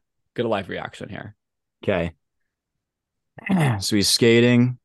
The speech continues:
Speaker 2: through one guy, two guys, three guys. Oh my God. That was
Speaker 1: <laughs>
Speaker 2: nasty. That was
Speaker 1: Like,
Speaker 2: nasty.
Speaker 1: it's
Speaker 2: What
Speaker 1: like
Speaker 2: team
Speaker 1: they're
Speaker 2: it, who'd they, who'd they
Speaker 1: pylons.
Speaker 2: beat?
Speaker 1: Slovakia.
Speaker 2: Slovakia?
Speaker 1: Yeah.
Speaker 2: There's, like, three
Speaker 1: So
Speaker 2: guys, like, right in front of him.
Speaker 1: Yeah, he's just like,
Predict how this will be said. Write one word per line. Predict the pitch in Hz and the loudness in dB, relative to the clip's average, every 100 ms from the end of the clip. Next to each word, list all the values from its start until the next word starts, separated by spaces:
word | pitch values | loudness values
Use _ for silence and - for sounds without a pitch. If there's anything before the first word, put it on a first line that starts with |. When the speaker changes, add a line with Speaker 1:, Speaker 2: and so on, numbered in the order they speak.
| _ | _
Speaker 2:
through | - 101 | -2 0
one | 110 113 | 2 4
guy, | 113 117 117 | 4 4 2
two | - 120 | 0 2
guys, | 120 117 | 4 2
three | - 127 | 2 2
guys. | 135 135 131 | 4 4 2
Oh | 92 110 | -2 -2
my | 107 98 | 0 -2
God. | 87 85 85 82 _ _ _ _ _ - - - _ | -4 -6 -8 -12 _ _ _ _ _ -6 -4 -6 _
That | 113 | 0
was | 110 104 | 0 2
Speaker 1:
<laughs> | |
Speaker 2:
nasty. | 98 90 - 90 85 _ _ _ _ _ - | 2 0 -2 -8 -8 _ _ _ _ _ 0
That | 127 | 4
was | 127 113 | 4 2
Speaker 1:
Like, | 104 85 | 0 2
Speaker 2:
nasty. | - - 82 - - _ | 2 2 -6 -12 -20 _
Speaker 1:
it's | 185 185 | 0 4
Speaker 2:
What | 170 | 6
Speaker 1:
like | 170 | 6
Speaker 2:
team | 165 180 | 6 6
Speaker 1:
they're | 147 | 6
Speaker 2:
it, | |
who'd | 139 160 | 6 6
they, | 233 | 6
who'd | 113 135 160 | 4 0 4
they | 190 | 4
Speaker 1:
pylons. | 123 | 4
Speaker 2:
beat? | 139 220 - _ _ _ _ | 0 0 -6 _ _ _ _
Speaker 1:
Slovakia. | - 135 113 101 - 90 82 95 _ _ | -2 0 2 0 -2 -4 -6 -10 _ _
Speaker 2:
Slovakia? | - 117 101 98 101 120 120 151 - _ _ _ _ _ | -8 -4 -2 -2 -4 -4 -4 -6 -12 _ _ _ _ _
Speaker 1:
Yeah. | 110 | 0
Speaker 2:
There's, | 165 | 4
like, | 214 | 4
three | - - 131 165 | 2 -6 0 0
Speaker 1:
So | 131 | 0
Speaker 2:
guys, | 127 147 120 | -4 -4 -4
like, | 113 | -6
right | 95 123 156 | -4 -2 -2
in | 131 | -6
front | - 117 127 | -6 -4 -4
of | 113 | -4
him. | 85 80 _ _ _ _ | -8 -12 _ _ _ _
Speaker 1:
Yeah, | 151 208 - | 2 4 4
he's | 156 147 | 2 2
just | 160 | 2
like, | 175 | 2